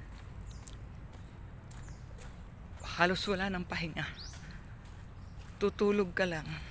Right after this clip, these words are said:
Tapos, dire-diretso na. Di ka na makapag, ah, unwind halos. Kasi kailangan,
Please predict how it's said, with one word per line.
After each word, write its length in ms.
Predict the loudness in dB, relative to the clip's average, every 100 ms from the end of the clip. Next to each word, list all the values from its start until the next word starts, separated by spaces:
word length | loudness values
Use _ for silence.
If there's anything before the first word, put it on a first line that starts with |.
| -6 -8 -8 -8 -8 -8 -10 -10 -8 -4
Tapos, 480 | -2 -2 -2 4 4 4 2 0 -2 -4 -6 -6 -6 -8 -2 4
dire-diretso 880 | 6 6 6 4 4 2 2 2
na. 240 | 0 0 -2 -4 -6 -6 -6 -6 -8 -8 -2
Di 160 | 2
ka 160 | 4 6
na 160 | 4 4
makapag, 720 | 4 2 0 2 4 4 2 4
ah, 240 | 4 4 0 -2 -4 -6 -6 -6 -8 -10 -10 -10 -10 -8 0 2
unwind 640 | 4 2 4 4 4 4
halos. 720 | 2 2 2 2 2 0 0 -4
Kasi 320 | -2 2 2
kailangan, 640 | 2 2 4 4 4 2